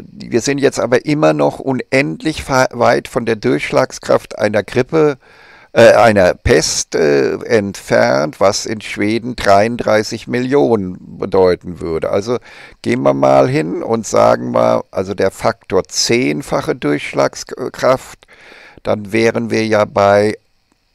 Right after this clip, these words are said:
äh, fünfundfünfzigtausend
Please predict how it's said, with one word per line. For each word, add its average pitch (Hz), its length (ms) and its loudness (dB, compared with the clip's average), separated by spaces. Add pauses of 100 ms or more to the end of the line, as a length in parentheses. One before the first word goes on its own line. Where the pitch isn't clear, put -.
(680)
äh, 110 580 4 (460)
fünfundfünfzigtausend - 4000 -6